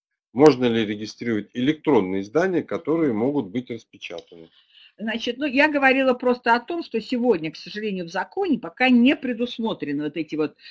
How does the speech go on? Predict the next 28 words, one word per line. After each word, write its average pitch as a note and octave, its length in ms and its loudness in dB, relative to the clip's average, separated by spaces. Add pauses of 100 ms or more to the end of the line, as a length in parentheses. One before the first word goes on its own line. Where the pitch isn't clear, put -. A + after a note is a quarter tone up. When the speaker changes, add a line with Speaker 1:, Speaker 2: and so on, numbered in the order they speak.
(540)
Speaker 2:
малотиражная D3 840 0
литература, A#3+ 640 -4
технолог-, D#3 520 -6
по E3 80 -8
технологии D#3 440 -8
print D3+ 240 -8
on C3+ 180 -8
demand. G#3+ 300 -4 (560)
В - 120 -20
принципе, D4+ 600 0
никто A#3+ 420 -2
не, E4 160 -2
и A#3 440 2
то, - 180 -10
то G#3+ 160 -4
же - 60 -12
самое F#3 320 -4
электронное, D3+ 440 -4
потому C#3 280 -8
что - 140 -10
мы C#3+ 60 -4
пока D#3 240 -4
не, E3 300 -2
не G3 160 0
регистрируем G3+ 640 0
чисто E3+ 320 -6
электронные C3+ 500 -4
издания. A#2 460 -8